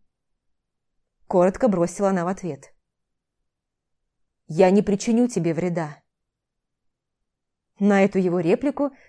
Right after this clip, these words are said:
девчонка тонко улыбнулась и как-то по птичьи резко наклонила голову. Дрей, не обратив внимания на этот её жест,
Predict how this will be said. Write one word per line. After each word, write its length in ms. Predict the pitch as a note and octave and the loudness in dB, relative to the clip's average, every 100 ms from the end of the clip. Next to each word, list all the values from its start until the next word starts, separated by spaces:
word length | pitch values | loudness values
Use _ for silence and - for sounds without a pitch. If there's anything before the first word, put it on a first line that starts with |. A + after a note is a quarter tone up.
| - | -4
девчонка 640 | D4+ E4 - C4 B3 B3+ | 0 0 0 2 2 2
тонко 380 | C4+ A3 G#3+ B3+ | 0 0 2 0
улыбнулась 720 | C4+ B3 G#3 E3 D3+ - - _ _ _ _ _ _ - | 0 0 -2 -4 -8 -12 -20 _ _ _ _ _ _ -4
и 60 | |
как-то 320 | A3+ A#3 - | 2 2 2
по 140 | A#3+ A#3 | -2 -2
птичьи 580 | - - D#4 - F#3+ F#3 | -4 -2 -2 -2 -2 0
резко 320 | C4 - G3+ | 0 -2 -2
наклонила 500 | F#3+ G3+ G3 F#3+ G3 | -2 -2 -2 0 0
голову. 500 | G#3 F3+ D3 C#3 - _ _ _ _ _ _ _ _ _ _ _ _ - | 0 -2 -6 -14 -20 _ _ _ _ _ _ _ _ _ _ _ _ -6
Дрей, 520 | G3+ F#3 G3+ A#3 - G3 | 0 4 4 2 -2 -2
не 100 | G3 | 0
обратив 420 | G#3+ A3 G#3 G#3 | 2 0 -2 0
внимания 460 | G#3 A3 G#3 F3+ | 0 2 0 -4
на 80 | F3+ | -4
этот 300 | F#3+ F#3 D3+ | -4 -6 -4
её 220 | F#3 E3 | -4 -2
жест, 400 | D#3 A3+ C#4+ - | -2 -4 -4 -10